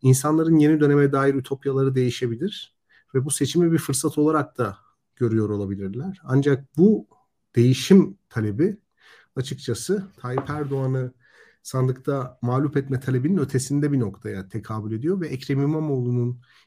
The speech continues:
ikinci Erdoğan olarak yaftalanmasının sebebi de bu. E, ikinci kampta da tabii seçimin kazanılması konusuna daha çok odaklanan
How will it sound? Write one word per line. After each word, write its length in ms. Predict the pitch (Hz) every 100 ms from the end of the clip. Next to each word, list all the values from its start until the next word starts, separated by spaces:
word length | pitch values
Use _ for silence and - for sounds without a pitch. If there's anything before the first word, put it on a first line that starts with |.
| -
ikinci 340 | 127 135 135
Erdoğan 480 | 156 131 151 147 123
olarak 560 | 113 113 98 - - _
yaftalanmasının 1040 | 135 113 - 117 113 110 110 - 151 202 - _ _ _ _
sebebi 400 | - 156 123 113
de 120 | 208
bu. 220 | 180 101 - _ _
E, 60 | 143
ikinci 340 | 139 185 202
kampta 400 | 196 151 131 135
da 100 | 175
tabii 200 | 196 170
seçimin 520 | - 131 147 165 151 190
kazanılması 1000 | - 117 135 139 143 139 - 156 147 - _ _
konusuna 480 | - 120 101 180 196
daha 180 | 160 160
çok 200 | 139 127
odaklanan 560 | 107 98 - 98 90